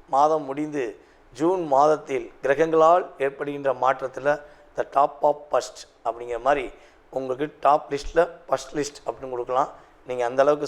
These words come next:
சிறப்பா இருக்க போறீங்க. இந்த ஜூன் மாசத்துல நீங்க என்ன வழிபாடு செஞ்சா மிகப்பெரிய மாற்றம் இருக்கும், மிகப்பெரிய முன்னேற்றம் இருக்கும் அப்படின்னா, முருகன்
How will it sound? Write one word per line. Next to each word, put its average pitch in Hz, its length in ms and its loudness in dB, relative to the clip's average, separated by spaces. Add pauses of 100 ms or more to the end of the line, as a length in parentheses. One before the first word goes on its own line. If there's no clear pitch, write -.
சிறப்பா 135 300 2
இருக்க 127 220 0
போறீங்க. 127 260 -4 (440)
இந்த 147 180 0 (380)
ஜூன் 196 280 2 (100)
மாசத்துல 143 460 0 (160)
நீங்க 139 240 -8
என்ன 180 320 -2
வழிபாடு 151 380 2
செஞ்சா 127 320 0 (260)
மிகப்பெரிய 143 460 -4 (120)
மாற்றம் 139 440 0
இருக்கும், 120 300 -8 (580)
மிகப்பெரிய 156 440 0 (120)
முன்னேற்றம் 151 540 -2
இருக்கும் 123 260 0
அப்படின்னா, 113 300 -6 (480)
முருகன் 196 380 2